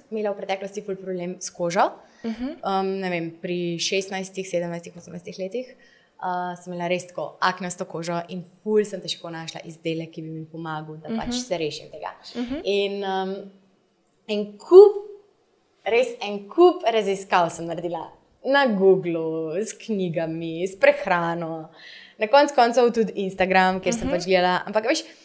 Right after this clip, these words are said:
Speaker 1: ful enih produktov ni imelo učinka na mene.
Speaker 2: Ja, ja, itak.
Speaker 1: In pač
Speaker 2: Mhm.
Speaker 1: ja, potem, ko sem našla eno punco, ki pač se je dejansko poglobila v raziskavo in je
Speaker 2: Mhm.
Speaker 1: tudi njej zelo pomagalo, ja, sem pač zaradi nje probala še ta zadnji produkt, ki mi je pomagal. A veš, ni,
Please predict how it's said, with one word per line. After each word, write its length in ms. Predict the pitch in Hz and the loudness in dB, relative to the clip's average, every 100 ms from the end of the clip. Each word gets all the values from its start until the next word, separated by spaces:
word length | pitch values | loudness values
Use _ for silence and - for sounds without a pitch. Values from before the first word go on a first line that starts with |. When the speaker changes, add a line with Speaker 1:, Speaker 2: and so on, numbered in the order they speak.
| - | -14
Speaker 1:
ful 160 | - 330 | 0 2
enih 200 | 285 277 | 4 2
produktov 560 | 240 226 - 208 196 - | -2 -2 2 2 2 -4
ni 140 | - 196 | -6 -4
imelo 200 | 175 170 | -2 -4
učinka 300 | 170 165 170 | -8 -8 -8
na 100 | 151 | -2
mene. 100 | 226 | 2
Speaker 2:
Ja, 80 | 214 208 | 4 4
ja, 140 | 202 202 | 2 -2
itak. 340 | 214 202 196 - | -8 -8 -12 -8
Speaker 1:
In 140 | 277 | 0
pač 120 | 311 | 0
Speaker 2:
Mhm. 100 | 247 | 4
Speaker 1:
ja, 160 | 349 220 | 6 6
potem, 260 | - 220 311 | 4 -4 -4
ko 80 | 294 | -6
sem 180 | 254 | -6
našla 260 | 226 208 208 | -4 -2 -4
eno 140 | 175 156 | -6 -8
punco, 340 | - 220 285 427 | -8 -4 0 0
ki 140 | 453 - | -2 -12
pač 200 | - 160 | -12 -8
se 200 | - 180 | -6 -4
je 60 | 165 | -4
dejansko 440 | 151 156 160 - | -4 -4 -6 -10
poglobila 440 | 165 165 170 277 220 | -16 -12 -4 0 0
v 60 | |
raziskavo 560 | 165 156 156 - 160 165 | 0 -6 -6 -2 -2 -2
in 100 | 165 | -6
je 60 | - | -8
Speaker 2:
Mhm. 60 | |
Speaker 1:
tudi 140 | - 175 | -10 -4
njej 160 | 285 | -2
zelo 140 | 320 320 | -2 -4
pomagalo, 540 | 311 294 294 294 294 - - _ _ | -4 -2 0 2 2 -2 -20 _ _
ja, 140 | 480 - | -6 -6
sem 160 | 240 | -4
pač 120 | 285 285 | -4 2
zaradi 280 | 277 269 | 2 2
nje 120 | 277 269 | -2 0
probala 340 | 269 254 233 | 2 2 2
še 160 | 214 214 | 0 -4
ta 120 | 190 | 0
zadnji 300 | 202 262 311 | 2 2 0
produkt, 340 | 302 302 - | -4 -6 -6
ki 160 | - 269 | -8 -4
mi 200 | 247 226 | 0 6
je 160 | 196 | 6
pomagal. 440 | 151 156 - - - _ _ - | 4 -4 -8 -8 -14 _ _ -2
A 60 | 277 | 0
veš, 140 | - - - | 0 -4 -2
ni, 360 | 302 427 427 | 4 6 6